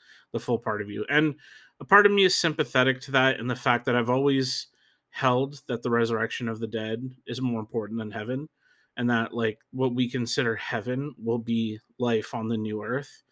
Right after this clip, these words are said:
um, and not that much, I mean, not that much, very different than now, but, like,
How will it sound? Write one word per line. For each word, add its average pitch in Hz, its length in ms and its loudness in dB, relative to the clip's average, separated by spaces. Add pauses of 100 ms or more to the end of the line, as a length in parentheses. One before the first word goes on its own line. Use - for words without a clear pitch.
(500)
um, 113 280 -2
and 120 100 0
not 117 220 2
that 113 140 0
much, - 500 -6 (640)
I 123 40 -8
mean, 131 140 2
not 127 200 0
that 104 140 -10
much, 104 260 -12 (400)
very 156 320 8
different 120 420 0
than 110 140 -2
now, 104 220 -4
but, 117 140 0
like, 123 280 4